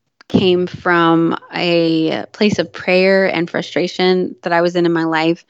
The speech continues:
with a couple of close people, um, to me, and they were walking away from God. So the words of this song are the response that God gave to me, uh, from that prayer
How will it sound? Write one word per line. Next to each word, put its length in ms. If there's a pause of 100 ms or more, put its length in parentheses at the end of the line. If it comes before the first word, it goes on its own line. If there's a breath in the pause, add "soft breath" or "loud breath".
(360 loud breath)
with 140
a 60
couple 460
of 460
close 320
people, 520 (240)
um, 360
to 260
me, 340 (380 loud breath)
and 200
they 240
were 220
walking 340
away 160
from 220
God. 420 (920 soft breath)
So 420 (240)
the 260
words 300
of 100
this 160
song 600
are 560
the 100
response 640
that 180
God 400
gave 220
to 140
me, 340 (400)
uh, 220
from 300
that 180
prayer 440